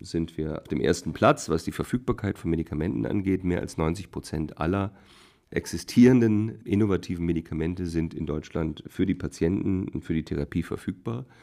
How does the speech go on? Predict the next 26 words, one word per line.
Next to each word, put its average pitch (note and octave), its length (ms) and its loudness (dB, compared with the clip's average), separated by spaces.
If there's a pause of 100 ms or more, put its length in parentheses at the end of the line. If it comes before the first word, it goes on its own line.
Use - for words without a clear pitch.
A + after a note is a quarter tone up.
(440)
In F2+ 240 4
anderen G2 340 4
Ländern, F#2 400 4
teilweise D#2+ 380 0
baltischen E2+ 440 -4
Staaten, E2 720 -6
nur E2+ 260 2
ein D#2+ 140 0
Bruchteil, G#2+ 540 2
also D2+ 260 0
unter D#2+ 280 -4
dreißig D#2+ 420 -4
Prozent. G#2 480 -8 (600)
In G2+ 140 2
Deutschland G#2 400 6
braucht F2+ 300 0
es F#2 100 -8
im E2+ 140 0
Schnitt - 680 0 (840)
etwas F#2 340 2
mehr F2+ 200 4
als - 140 -4
vierzig A2 520 0
Tage G#2+ 500 0
von G2+ 380 0
Zulassung G#2+ 720 -2